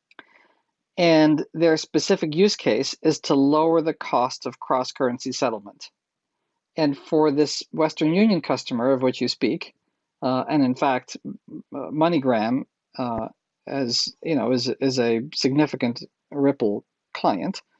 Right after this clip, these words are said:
they are lowering the cost unbeknownst to the consumer, right? Like, the consumer doesn't deal with Ripple at all, right? Like, just like most consumers don't need to deal with swift, but it's a modern tech stack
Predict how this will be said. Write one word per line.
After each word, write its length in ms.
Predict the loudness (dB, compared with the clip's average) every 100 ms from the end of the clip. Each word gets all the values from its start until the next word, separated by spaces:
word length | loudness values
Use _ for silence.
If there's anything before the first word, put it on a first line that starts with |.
| _ _ _ _ _ _ _ _ _ _ -6
they 320 | 0 2 4
are 120 | 4
lowering 500 | 4 4 4 2 2
the 100 | 0
cost 640 | -2 -2 -2 -2 -6 -10 -14 _ _ _ _ _ _ _ 2
unbeknownst 640 | 4 4 4 2 0 -6
to 80 | -2
the 120 | -2
consumer, 580 | -2 -2 0 0 -2 -12 _
right? 160 | 0 2
Like, 140 | 2
the 80 | -2
consumer 400 | -2 2 2 4
doesn't 400 | 2 2 0 2
deal 300 | 4 6 4
with 340 | 2 -2 -8 _ _ _ _ _ 0
Ripple 400 | 0 2 0 2
at 80 |
all, 560 | 0 0 0 -4 -10 -20 _ _ 0
right? 160 | 2
Like, 140 | 2 2
just 220 | -2 0
like 180 | -2 -2
most 260 | -2 -2 -2
consumers 380 | -2 0 0
don't 180 | 2 2
need 100 | 2
to 80 | 2
deal 160 | 4 4
with 100 | 2
swift, 500 | 0 0 -2 -14 -20 _ _ _ -2
but 200 | -2 0
it's 180 | -4 -2
a 80 | 0
modern 500 | 4 4 2 0 -4
tech 280 | -4 -6 -4
stack 480 | -2 -2 -2 -8